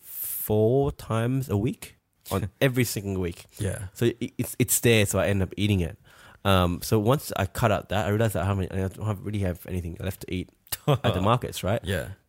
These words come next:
Speaker 1: And also sugar, by cutting that out, I don't junk at home, but I don't junk at the market. So
Speaker 2: But is, uh, uh,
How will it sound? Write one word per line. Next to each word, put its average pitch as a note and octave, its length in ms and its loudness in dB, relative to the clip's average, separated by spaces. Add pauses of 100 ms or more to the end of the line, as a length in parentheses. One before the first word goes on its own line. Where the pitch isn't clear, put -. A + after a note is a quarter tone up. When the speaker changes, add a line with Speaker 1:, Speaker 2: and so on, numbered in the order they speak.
(140)
Speaker 1:
And G#2+ 280 2
also G#2 200 -2
sugar, A2 500 0 (220)
by - 120 2
cutting F#2+ 260 0
that E2+ 160 2
out, F2 260 -2 (120)
I F2+ 100 -2
don't F#2 240 0 (180)
junk G2 280 0
at E2 100 -4
home, A2 220 2
but F#2+ 100 2
I F2+ 40 2
don't F2 200 -4
junk E2+ 220 -4
at E2 80 -8
the F2 40 -6
market. G#2+ 360 -4
So F2 240 -6 (260)
Speaker 2:
But F#2 120 -2
is, G#2 220 0
uh, G#2+ 60 0
uh, G2+ 220 0